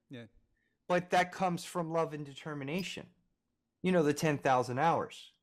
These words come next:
Speaker 1: Yeah.
Speaker 2: The ten thousand hours to do this is more like twenty-five thousand hours.
Speaker 1: Right.
Speaker 2: I, I believe it's like that because you have to take from so many, you take from all these things. You're taking from the gu-,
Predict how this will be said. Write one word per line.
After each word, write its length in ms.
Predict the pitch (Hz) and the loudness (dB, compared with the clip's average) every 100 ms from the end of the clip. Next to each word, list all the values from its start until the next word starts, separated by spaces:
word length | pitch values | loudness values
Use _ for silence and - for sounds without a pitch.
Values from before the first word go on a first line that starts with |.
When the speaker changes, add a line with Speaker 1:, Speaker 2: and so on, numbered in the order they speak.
| _ | _
Speaker 1:
Yeah. 100 | 90 - - _ _ - | -20 -20 -20 _ _ -4
Speaker 2:
The 80 | |
ten 240 | 180 269 262 | 4 6 6
thousand 320 | 262 254 208 | 8 8 8
hours 300 | 202 202 180 | 6 6 4
to 100 | 165 | -4
do 260 | - 147 151 | -4 -2 0
this 300 | 143 170 - | 2 2 0
is 120 | 127 | -8
more 200 | 143 151 | -2 0
like 160 | 143 123 _ | 0 -4 _
twenty-five 840 | - - 165 160 143 - 139 143 135 | -14 -2 0 0 -2 2 4 4 2
thousand 480 | - 110 110 107 104 | -2 -2 -2 -6 -12
hours. 500 | 95 87 - - - _ - | -12 -12 -14 -16 -18 _ -8
Speaker 1:
Right. 120 | - | -2
Speaker 2:
I, 280 | 156 160 170 | 2 4 4
I 20 | |
believe 420 | 170 156 151 143 120 | 4 4 6 6 2
it's 200 | - 113 | -6 -2
like 260 | 120 123 | 0 0
that 200 | 101 73 - - - - | -2 -4 -6 -20 -8 -4
because 320 | 180 190 180 | 0 0 4
you 80 | 175 | 4
have 140 | 180 | 4
to 80 | 185 | 2
take 300 | 180 180 175 | -2 -2 -2
from 200 | - 151 | -4 -6
so 400 | - - 165 160 | -6 0 4 4
many, 480 | 151 151 139 120 113 - - | 4 0 -2 -4 -8 -14 -10
you 80 | 143 | -4
take 280 | - 160 | 0 0
from 240 | - 160 143 | 0 0 4
all 140 | 139 | 4
these 260 | 131 113 - | 4 -2 -4
things. 500 | - 135 101 - - - - _ | 0 0 -2 -8 -12 -14 -20 _
You're 80 | 139 | -4
taking 380 | - 156 156 131 | 0 0 0 -4
from 260 | - 143 127 | 0 0 0
the 80 | 120 | 0
gu-, 160 | 135 | -2